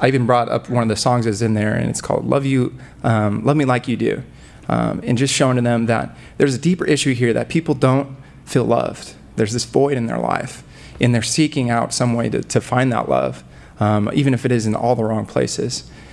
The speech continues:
And you should just see the, the look on their face. This, this start to be like, "Wow, uh, <laughs> I didn't think about all that hurt in people's lives."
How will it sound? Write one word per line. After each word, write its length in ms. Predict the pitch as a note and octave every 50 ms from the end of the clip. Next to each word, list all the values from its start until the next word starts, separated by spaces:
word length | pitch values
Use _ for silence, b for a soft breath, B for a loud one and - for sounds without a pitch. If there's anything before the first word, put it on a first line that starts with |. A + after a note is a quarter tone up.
| B B B B B
And 480 | - - A#2+ A#2 A2+ A2 A2+ A2+ - - -
you 140 | - C3+
should 180 | B2+ - E3 D3+
just 200 | C3+ C3 B2+ -
see 120 | - D#3+
the, 140 | C3+ A#2+ A#2
the 140 | A2+ A2+ A#2
look 260 | A2+ A#2 B2+ B2 -
on 80 | A2+ A2
their 100 | A2 G#2+
face. 300 | - - A#2 A2 G#2 -
This, 240 | - B2 A#2+ - -
this 280 | - C#3+ C#3+ C#3+ -
start 540 | - - - - B2+ B2+ A#2+ - - - -
to 100 | - - -
be 100 | B2 A#2+
like, 380 | A#2 A2+ A2+ A2 - - - B B B B B B B - -
"Wow, 400 | A#2 B2+ C3+ C3+ A#2+ - A2 B2 - - - - B B B B B B -
uh, 680 | - B2+ B2+ - - C3 B2 - - - - - - - - - - - -
<laughs> 260 | - - - - -
I 80 | - C#3+
didn't 200 | C3+ E3+ D#3+ D#3
think 160 | D#3 F3+ E3+ D3+
about 220 | C3 C3 A#2+ -
all 180 | - A#2 D3+ D3
that 140 | D#3+ C#3+
hurt 320 | A#2+ - - D3 C#3 B2 -
in 60 | -
people's 260 | - C3+ C3 C3 A2+ G#2+
lives." 540 | A2 A#2+ A#2+ B2+ B2+ B2 - - - -